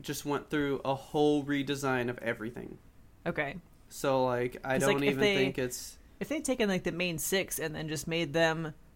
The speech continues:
Speaker 2: slightly different, I wonder how different they would have to make them before Hasbro would be like, "That's fine."
Speaker 1: Yeah. Oh,
Speaker 2: Like,
Speaker 1: no,
Speaker 2: give them all just,
Speaker 1: like,
Speaker 2: like, roller derby names.
Speaker 1: Lauren
Speaker 2: Rainbow
Speaker 1: Faust straight
Speaker 2: Smash.
Speaker 1: up helped them. <laughs> Rainbow Smash!
Speaker 2: <laughs>
Speaker 1: She helped them, like, completely redesign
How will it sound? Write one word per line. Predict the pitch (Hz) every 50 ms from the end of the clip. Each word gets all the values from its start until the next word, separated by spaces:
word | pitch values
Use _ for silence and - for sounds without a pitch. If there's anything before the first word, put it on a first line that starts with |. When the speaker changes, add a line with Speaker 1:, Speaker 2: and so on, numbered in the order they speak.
| - -
Speaker 2:
slightly | - - - - - 165 156 151 - - 156 147
different, | - 135 139 - 151 165 190 - 156
I | 151
wonder | 151 160 165 190 185
how | 156 175 165
different | 156 - 160 - 165 -
they | 147 147
would | 156 160
have | 156 151 147
to | - 147
make | 143 139 - 139 - -
them | - 147 147 143
before | 139 147 - - - 156 147 143 147 151 147 151 - - - - - - -
Hasbro | 160 160 151 - 160 147
would | 147 139
be | 143 139
like, | 139 147 151 -
"That's | 185 175 165 - -
fine." | - 139 117 - -
Speaker 1:
Yeah. | 143 135 120 113 135 - - - - - - - - _ - - - - -
Oh, | 143 143 139
Speaker 2:
Like, | 135
Speaker 1:
no, | 135 135
Speaker 2:
give | 127 123
them | -
all | - 190
just, | 123 123 123 -
Speaker 1:
like, | 175 - -
Speaker 2:
like, | -
roller | 156 156 156 156 147
derby | 147 151 147 143 143 147
names. | 139 135 139 139 156 175 - - - - - - - - - - - - - - -
Speaker 1:
Lauren | 139 143 147 156 156
Speaker 2:
Rainbow | 147 151 143
Speaker 1:
Faust | 151 151 147 147 156 170 151 117
straight | 123 143 147 143
Speaker 2:
Smash. | 143 139 - -
Speaker 1:
up | - -
helped | - - 156 143 143 - -
them. | 156 147 143 135 135 147 131 - - - 156 160
<laughs> | - - - - -
Rainbow | 165 160 135 123 113 107
Smash! | - - 214 185 160 151 139 127 120 107 - - - - - - - - - - - -
Speaker 2:
<laughs> | 208 - - 202 - - 202 - - - 240 - - 170
Speaker 1:
She | 143 - - - 190 185 190
helped | 185 170 160 - -
them, | 170 156 156
like, | 143 139 - -
completely | - 165 139 131 - - - - 151 151 156 156 - - 151 147 135
redesign | 131 143 139 131 143 135 139 139 131 123 123 117 110